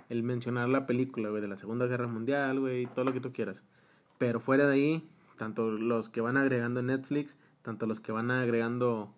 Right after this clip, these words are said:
o las que ya estaban en Prime, creo que el sector de, de Estudios Ghibli,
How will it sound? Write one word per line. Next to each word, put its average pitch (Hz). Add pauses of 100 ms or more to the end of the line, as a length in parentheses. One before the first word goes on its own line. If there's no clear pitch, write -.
o 107
las 101
que 107
ya 110
estaban 120
en 117
Prime, 131 (600)
creo 117
que 107 (240)
el 107
sector 113
de, 110 (260)
de 95
Estudios 123
Ghibli, 127